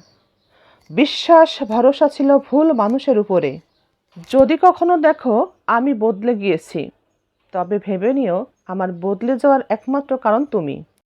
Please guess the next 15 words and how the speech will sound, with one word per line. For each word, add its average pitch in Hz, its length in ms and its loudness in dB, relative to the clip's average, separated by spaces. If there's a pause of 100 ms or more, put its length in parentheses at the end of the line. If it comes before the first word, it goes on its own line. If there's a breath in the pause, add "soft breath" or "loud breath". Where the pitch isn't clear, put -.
(440)
যত্নে 302 460 4 (420)
সবই 294 400 4
সুন্দর 294 400 0 (100)
থাকে, 165 300 -8 (400)
ঠিক 269 160 -4 (120)
থাকে। 214 280 -8 (440)
যত্নে 254 520 2
একটা 247 180 -4 (100)
পরিবারও 214 400 0
ঠিক - 200 -14 (120)
থাকে। 160 240 -12 (540)
যত্নেই 339 580 4
মূলত 330 320 2
একটা 311 320 4
মানুষ 269 360 4